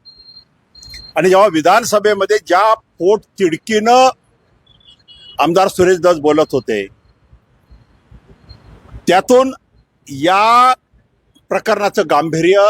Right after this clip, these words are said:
संपूर्ण महाराष्ट्राला कळालं. गेले दोन महिने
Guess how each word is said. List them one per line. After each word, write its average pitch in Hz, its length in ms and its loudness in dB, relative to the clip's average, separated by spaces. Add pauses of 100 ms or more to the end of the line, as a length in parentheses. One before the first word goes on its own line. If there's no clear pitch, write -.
संपूर्ण 147 360 -6
महाराष्ट्राला 120 540 -6
कळालं. - 640 -14 (2750)
गेले 226 220 4
दोन 240 480 2 (120)
महिने 208 320 -2